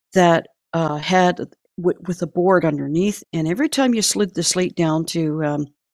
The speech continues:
do a new group of, uh, Braille lines, you would slip this, the pegs into, uh, a little hole, and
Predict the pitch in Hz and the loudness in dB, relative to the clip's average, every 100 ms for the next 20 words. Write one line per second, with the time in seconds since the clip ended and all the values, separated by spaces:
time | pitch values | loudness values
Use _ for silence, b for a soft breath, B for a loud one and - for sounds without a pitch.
0 | _ _ _ _ _ _ - B B B | _ _ _ _ _ _ -18 B B B
1 | _ 196 175 160 196 202 156 190 190 - | _ 2 4 4 2 0 -2 -2 -4 -8
2 | 151 143 151 143 139 139 147 180 175 151 | -8 -6 -4 -4 -4 -8 -2 2 4 2
3 | 139 131 151 196 - 175 185 - 208 240 | -2 -4 -4 -4 -2 -2 -2 -2 0 -2
4 | - 208 - - - - 185 165 165 165 | -2 -2 0 -2 -8 -2 2 2 0 -6
5 | 156 160 151 B B B B B - 151 | -2 -2 -2 B B B B B -4 -4
6 | - 156 165 190 165 160 131 175 - _ | -2 0 0 -2 0 0 2 -2 -4 _
7 | B B B - 202 202 196 | B B B 2 4 6 4